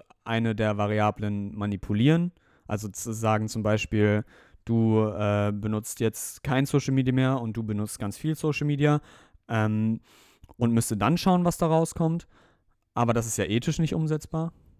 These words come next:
Ähm, also ja, klar, einen Zusammenhang gibt's, aber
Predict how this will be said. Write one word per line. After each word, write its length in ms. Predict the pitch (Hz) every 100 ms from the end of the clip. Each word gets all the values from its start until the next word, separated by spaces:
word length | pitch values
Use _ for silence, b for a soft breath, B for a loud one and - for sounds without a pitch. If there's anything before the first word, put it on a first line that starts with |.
| _ _ _ _ _ _ _ _ _ _ - -
Ähm, 340 | 117 113 117 -
also 260 | 135 131 -
ja, 320 | - 135 123
klar, 260 | - 147 123
einen 80 | 110
Zusammenhang 560 | 113 120 120 117 110
gibt's, 260 | 131 170 -
aber 340 | 113 113 110